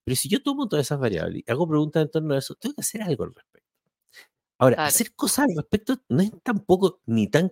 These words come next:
Speaker 1: caro ni tan complejo. O sea, a veces simplemente
Speaker 2: A menos de
Speaker 1: es
Speaker 2: que uno, claro, a menos de que uno tenga la percepción de inamovilidad de esas cosas, ¿cachai? Es como,
Speaker 1: Claro,
Speaker 2: tengo un
Speaker 1: en cuyo
Speaker 2: jefe y
Speaker 1: caso
Speaker 2: el, el mejo-, es el mejor amigo del dueño, ¿cachai? Entonces,
Speaker 1: Claro.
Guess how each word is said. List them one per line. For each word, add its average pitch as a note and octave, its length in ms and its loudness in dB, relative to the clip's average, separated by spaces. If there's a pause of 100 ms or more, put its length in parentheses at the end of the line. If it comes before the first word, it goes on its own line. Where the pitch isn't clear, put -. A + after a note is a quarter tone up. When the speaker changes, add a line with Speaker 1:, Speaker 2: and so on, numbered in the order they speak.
Speaker 1:
caro F3 420 4
ni G#2 260 -2
tan D3 300 0
complejo. - 640 -2
O G2 40 -10
sea, G#2 220 2 (180)
a A2 100 0
veces D3 280 4
simplemente E3+ 520 0
Speaker 2:
A G3 80 8
menos A3+ 260 4
de A#3 60 4
Speaker 1:
es A3 40 0
Speaker 2:
que A3 60 -2
uno, A#3 240 4 (720)
claro, D#3+ 220 8
a E3 60 6
menos G3+ 220 0
de G#3+ 100 -4
que G#3+ 80 -6
uno A3 160 0
tenga G#3+ 160 -2
la G#3+ 80 4
percepción G#3 500 -6
de G3+ 100 -2
inamovilidad F3+ 640 0
de F#3+ 60 -2
esas F#3+ 180 -12
cosas, - 340 -6 (280)
¿cachai? - 360 -10
Es - 120 -16
como, - 80 -16
Speaker 1:
Claro, F#3+ 300 4
Speaker 2:
tengo G3 220 -6
un F3 60 -6
Speaker 1:
en C3 60 -2 (100)
cuyo C4+ 160 8
Speaker 2:
jefe A#3+ 60 6
y - 40 8
Speaker 1:
caso G#3+ 180 6
Speaker 2:
el, E3+ 220 0
el E3 120 2
mejo-, E3+ 280 -4
es G3 100 4
el G3+ 80 0
mejor G3 240 4
amigo G3 300 4
del F3+ 140 6
dueño, E3+ 300 6 (280)
¿cachai? E3 340 -4
Entonces, E3+ 420 -8
Speaker 1:
Claro. F#2 220 2